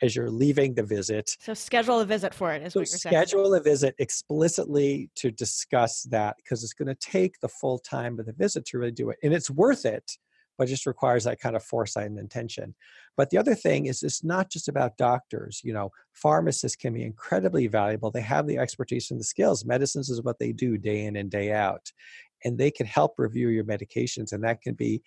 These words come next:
Speaker 1: if you're in a, if you're in a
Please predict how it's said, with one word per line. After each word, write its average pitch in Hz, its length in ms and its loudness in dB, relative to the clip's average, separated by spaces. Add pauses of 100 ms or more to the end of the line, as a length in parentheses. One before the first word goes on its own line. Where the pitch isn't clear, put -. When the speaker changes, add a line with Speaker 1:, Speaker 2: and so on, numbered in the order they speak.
(360)
Speaker 1:
if - 160 -6
you're 113 280 0
in 120 180 -2
a, 104 300 0 (420)
if - 160 0
you're 117 220 2
in 110 140 -2
a 104 120 -2